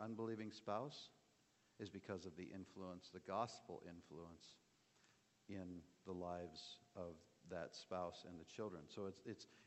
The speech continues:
it's again a, a, one of these reversals that we have seen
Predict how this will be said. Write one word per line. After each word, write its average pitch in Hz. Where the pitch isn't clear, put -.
it's 101
again 107
a, 95
a, 104
one 120
of 113
these 101
reversals 95
that 82
we 92
have 82
seen 98